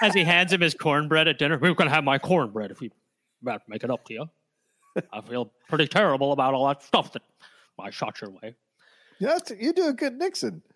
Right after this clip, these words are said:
Speaker 1: Well, I, um, been thinking about him a lot lately, you know? <laughs> Uh, so he meets, Tim meets a prisoner named Bellinger, who told him that he knew the ins and the outs of the place.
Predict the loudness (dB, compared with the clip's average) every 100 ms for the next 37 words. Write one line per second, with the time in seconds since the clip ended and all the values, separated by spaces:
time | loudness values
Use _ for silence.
0 | _ 0 4 4 4 2 0 -2 -6 -16
1 | _ -10 -2 0 2 2 2 2 0 0
2 | -4 -10 -14 -20 _ -18 -18 -18 -14 -14
3 | -16 _ -20 -14 -14 _ -20 -20 _ _
4 | 0 4 4 2 -2 -2 2 2 0 -4
5 | _ -2 0 0 -2 -4 -2 0 -4 -2
6 | -2 0 -2 -2 -2 -2 0 0 -2 -4
7 | -10 -14 _ _ -10 -2 2 2 0 -4
8 | -2 -6 -6 -6 -2 -2 -2 -4 -6 -4
9 | -6 -4 -6 -8 -14 -8 -8 -8 -16